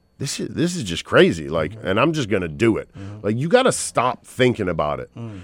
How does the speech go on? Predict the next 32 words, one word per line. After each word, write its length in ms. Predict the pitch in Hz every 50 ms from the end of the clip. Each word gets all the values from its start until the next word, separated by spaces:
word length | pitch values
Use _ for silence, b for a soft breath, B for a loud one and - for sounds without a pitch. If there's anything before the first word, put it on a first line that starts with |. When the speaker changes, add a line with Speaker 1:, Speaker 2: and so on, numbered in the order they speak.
| - - -
Speaker 1:
And 300 | 107 113 120 113 - - _ -
there's 260 | 101 127 135 143 135
a 60 | 139
scene 520 | 120 - - - 175 185 185 185 175 170 160
in 260 | 139 127 117 110 104 104
Risky 280 | 139 139 - - 151
Business, 380 | 127 127 135 113 101 90 78 -
like 100 | 101 95
we've 120 | 101 101 110
already 200 | 110 113 107 90
talked 240 | - 104 104 90 113
about. 140 | 98 90
We're 60 | 98 98
doing 200 | 120 135 107 90
the 80 | 90
eighties, 240 | 107 107 95 87 80
right? 220 | 85 87 95 110 110
Speaker 2:
Right, 100 | 107 110
right, 200 | 120 120 113 117 120
Speaker 1:
We 60 | 107 110
Speaker 2:
right. 20 |
Speaker 1:
already 220 | 113 123 127 127 117
talked 340 | 131 127 156 139 135 123 b b b b _
Trading 260 | - 139 139 143 135 120
Places, 280 | 127 135 135 127 110 113
Speaker 2:
Trading 120 | 113 120
Speaker 1:
now 80 | 127 123 123
Speaker 2:
Places, 60 | 131 147 143 135
Speaker 1:
Risky 100 | - 147
Speaker 2:
yep, 80 | 143
Speaker 1:
Business. 380 | 170 190 180 143 135 123 113 107
Speaker 2:
yep. 100 | -